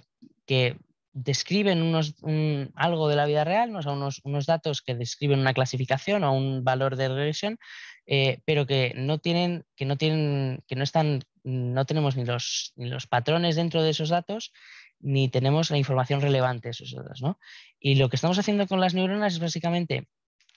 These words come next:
encontrar estos patrones, eh, porque unas neuronas se activarán cuando vean algo en los datos, otras neuronas no se activarán si no lo ven,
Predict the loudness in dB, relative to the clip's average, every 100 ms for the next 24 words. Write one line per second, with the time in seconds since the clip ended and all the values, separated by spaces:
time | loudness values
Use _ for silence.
0 | _ _ -20 -20 -20 -20 _ _ _ -4
1 | 0 0 2 2 2 -6 -4 -2 0 -2
2 | -2 -6 -14 _ _ _ _ _ _ _
3 | _ 2 4 4 2 -2 -4 -4 0 2
4 | 2 0 0 -4 -2 0 2 0 -2 -4
5 | -2 -2 0 0 -2 -2 -4 -2 -2 -2
6 | -4 -6 -6 -4 -2 0 0 -2 -2 -4
7 | -4 -2 0 0 -4 -8 -4 0 0 0
8 | -6